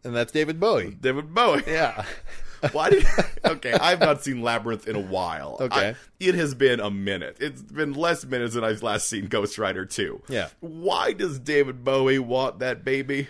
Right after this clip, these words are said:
Speaker 1: I'm gonna get to that in one second,
Speaker 2: Okay.
Speaker 1: Kevin.
Speaker 2: <laughs> Okay.
Speaker 1: So, the second thing we learn from Labyrinth about goblins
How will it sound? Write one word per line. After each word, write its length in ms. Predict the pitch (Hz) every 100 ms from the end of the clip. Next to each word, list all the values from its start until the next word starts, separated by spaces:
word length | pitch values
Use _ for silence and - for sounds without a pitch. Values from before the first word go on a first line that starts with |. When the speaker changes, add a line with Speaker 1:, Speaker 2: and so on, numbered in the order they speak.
| -
Speaker 1:
I'm 160 | 127 147
gonna 160 | 151
get 280 | 135 147 143
to 80 | 123
that 220 | 110 107
in 120 | 123
one 180 | 117 143
second, 300 | - 131 98
Speaker 2:
Okay. 120 | - -
Speaker 1:
Kevin. 300 | 92 110 -
Speaker 2:
<laughs> 40 | - - - - - - - _ _ -
Okay. 640 | 156 160 - 123 - - 170 - -
Speaker 1:
So, 480 | - - 147 135 127 - - - - -
the 100 | 143
second 380 | - 196 190 156
thing 200 | 135 123
we 100 | 117
learn 220 | 113 113
from 180 | 113 107
Labyrinth 400 | 107 107 107 101
about 300 | 98 101 98
goblins 580 | 117 107 90 85 95